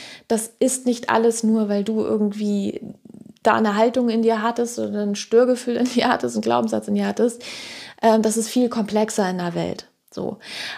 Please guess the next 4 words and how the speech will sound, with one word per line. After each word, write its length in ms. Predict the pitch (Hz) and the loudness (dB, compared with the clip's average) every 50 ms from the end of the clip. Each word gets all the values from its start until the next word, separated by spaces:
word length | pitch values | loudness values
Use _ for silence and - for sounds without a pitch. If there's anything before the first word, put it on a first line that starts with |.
| - _ - | -16 _ -2
Aber 480 | - 226 226 233 240 240 240 247 240 - - - _ _ _ _ _ _ _ - _ - | 2 4 4 4 4 4 4 4 2 0 -4 -10 _ _ _ _ _ _ _ -20 _ -6
wenn 320 | 208 220 240 262 285 294 | 2 4 4 4 4 4
du 100 | 285 285 | 2 2
merkst, 640 | 262 233 226 220 208 202 196 202 - - - - - | 4 4 4 4 4 2 2 0 -4 -12 -18 -18 -20